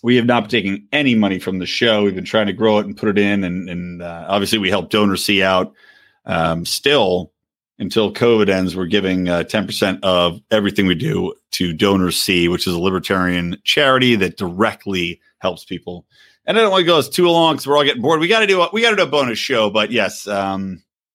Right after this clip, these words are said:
yeah, the show means a lot to us. It means a lot to a lot of people out there. And, um, I guess that's why we keep doing it, because it is a labor of love, guys. That much I can assure you. I know for a goddamn fact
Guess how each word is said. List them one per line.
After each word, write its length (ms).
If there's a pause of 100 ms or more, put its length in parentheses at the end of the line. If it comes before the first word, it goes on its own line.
(640)
yeah, 200 (140)
the 100
show 200
means 200
a 60
lot 240
to 100
us. 340
It 80
means 160
a 60
lot 180
to 60
a 20
lot 200
of 60
people 260
out 180
there. 340 (560)
And, 560
um, 340
I 80
guess 160
that's 200
why 100
we 80
keep 240
doing 240
it, 140
because 540
it 160
is 140
a 40
labor 320
of 100
love, 220
guys. 540 (220)
That 300
much 240
I 100
can 160
assure 380
you. 360 (460)
I 160
know 460
for 340
a 220
goddamn 880
fact 840